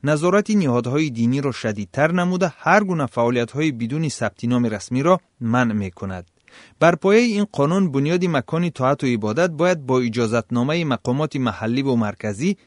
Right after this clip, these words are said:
صورت بگیرد. همچنان در حال امضای این سند از طرف پرزیدنت قزاقستان، تعلیم دینی نورسان زیر نظارت قرار گرفته، نمازخوانی در جای کار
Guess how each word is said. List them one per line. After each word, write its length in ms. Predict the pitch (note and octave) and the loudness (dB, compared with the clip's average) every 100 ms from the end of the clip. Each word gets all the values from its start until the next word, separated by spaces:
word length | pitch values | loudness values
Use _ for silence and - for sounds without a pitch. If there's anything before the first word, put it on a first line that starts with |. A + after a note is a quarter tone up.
| - | -16
صورت 500 | - - A#2 B2 G2+ | -12 -4 0 0 -2
بگیرد. 460 | G2 F#2 F#2 F2+ _ - - - | -10 -12 -14 -14 _ -20 -18 -4
همچنان 520 | D#3+ F3 F3+ G#3+ A#3+ | -2 0 2 2 4
در 140 | G3 | 2
حال 220 | D3 G3 F#3 | 2 0 0
امضای 360 | D3+ C#3+ E3 D#3+ | -2 -2 0 0
این 180 | D3 | -2
سند 400 | D#3 - C3+ E3 | -4 -2 -2 -2
از 180 | - A#2 | -2 -6
طرف 280 | - C3+ - - | -4 -4 -4 -6
پرزیدنت 580 | A#2 G#2 A#2+ A#2 A2+ | -4 -2 -2 -2 -2
قزاقستان، 600 | A2 G#2+ G#2+ - - G#3 - _ _ - | -4 -2 -4 -4 0 0 0 _ _ -8
تعلیم 440 | E3 E3 F#3+ G#3 | -2 0 2 2
دینی 520 | G#3 C#3+ D3 D#3 F#3+ D#3+ | 0 -2 -2 0 0 0
نورسان 560 | B2 A2 A2+ - F#3+ | 0 0 -2 0 -2
زیر 300 | D3+ D#3+ E3 | 0 0 0
نظارت 460 | C#3+ A2+ G#2+ C3+ E3+ | 0 -2 0 0 0
قرار 260 | - G#3 F#3+ | 0 0 0
گرفته، 480 | F3+ G3+ - G3 F3+ _ _ - | 0 -2 0 -2 -2 _ _ 0
نمازخوانی 680 | E3+ F#3 F#3 - F#3 G#3 | 2 4 2 0 2 2
در 160 | F3+ B2+ | 4 2
جای 300 | A2+ D3+ C3 | 2 0 -2
کار 360 | - C#3 F3+ | -2 0 0